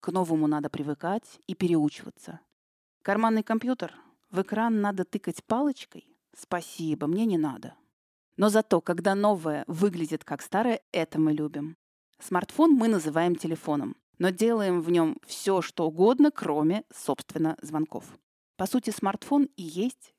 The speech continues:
карманный компьютер под видом телефона. Дополнительная когнитивная нагрузка поджидает нас везде, даже на экране обновившегося банковского приложения.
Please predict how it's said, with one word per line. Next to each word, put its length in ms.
карманный 500
компьютер 720
под 160
видом 300
телефона. 500
Дополнительная 800
когнитивная 500
нагрузка 500
поджидает 680
нас 320
везде, 600
даже 320
на 140
экране 420
обновившегося 880
банковского 600
приложения. 580